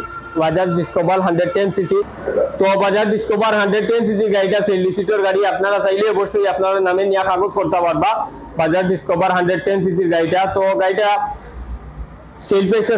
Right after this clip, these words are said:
চাইলাম এক লক্ষ বিশ হাজার টাকা। আসলে যদি আমরা রহমান মোটরসের বর্তমান ভিডিও দেখি, তাহলে এটা আমরা লাস্ট এক লক্ষ ষোলো হাজার টাকা হইলে সেল করে নেব। এক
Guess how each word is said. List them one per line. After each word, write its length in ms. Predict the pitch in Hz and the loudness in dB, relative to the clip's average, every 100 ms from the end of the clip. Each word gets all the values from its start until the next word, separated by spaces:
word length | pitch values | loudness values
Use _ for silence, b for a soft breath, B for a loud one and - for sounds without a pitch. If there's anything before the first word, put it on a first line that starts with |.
| 214 | 2
চাইলাম 280 | 202 202 208 202 | 2 2 0 0
এক 60 | 202 214 | 0 0
লক্ষ 140 | - 208 190 | 0 0 0
বিশ 120 | 190 | 0
হাজার 180 | 220 214 220 | 0 0 0
টাকা। 200 | 180 196 202 139 | 0 2 0 -2
আসলে 200 | - 196 196 | 0 0 2
যদি 100 | 202 | 2
আমরা 120 | 196 190 | 2 0
রহমান 220 | 175 190 196 | 0 0 0
মোটরসের 360 | 185 180 202 185 | 0 0 0 0
বর্তমান 240 | 175 185 185 | 0 0 0
ভিডিও 180 | 175 190 202 | 0 0 0
দেখি, 160 | 202 196 196 | 0 0 0
তাহলে 160 | 185 185 | 0 0
এটা 120 | 190 | 0
আমরা 140 | 190 190 180 | 0 2 2
লাস্ট 240 | 202 208 - - - - 202 190 | 0 -2 -6 -8 -4 -2 -2 0
এক 60 | 208 | 0
লক্ষ 140 | 208 214 208 | 0 0 0
ষোলো 160 | 190 208 | 2 2
হাজার 160 | 214 208 | 2 0
টাকা 120 | 208 196 | 0 0
হইলে 180 | 190 180 | 0 0
সেল 120 | 185 180 | 0 2
করে 140 | 175 156 | 2 2
নেব। 100 | 135 117 - - - - - | 0 -2 -4 -14 -16 -10 -2
এক 60 | 185 | 0